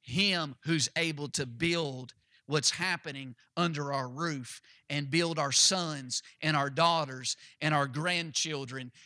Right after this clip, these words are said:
and the call of God for our life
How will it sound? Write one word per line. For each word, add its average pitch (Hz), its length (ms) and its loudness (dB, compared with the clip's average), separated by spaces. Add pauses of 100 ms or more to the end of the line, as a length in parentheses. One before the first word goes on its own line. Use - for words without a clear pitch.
(140)
and 160 180 2
the 143 80 0
call 170 580 4
of 139 140 -10
God 165 380 0
for 156 180 -4
our 139 160 -4
life 151 420 -2